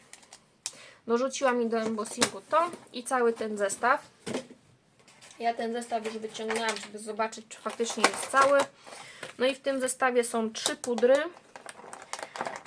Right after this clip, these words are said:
Y, złoty drobny, srebrny drobny i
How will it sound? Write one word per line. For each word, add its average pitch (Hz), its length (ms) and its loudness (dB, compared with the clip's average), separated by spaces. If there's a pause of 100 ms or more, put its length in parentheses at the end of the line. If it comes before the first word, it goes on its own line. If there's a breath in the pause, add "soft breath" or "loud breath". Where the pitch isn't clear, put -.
(420)
Y, 226 60 0
złoty 262 460 4
drobny, 233 640 4
srebrny 233 420 2
drobny 214 760 4 (200)
i 214 460 -2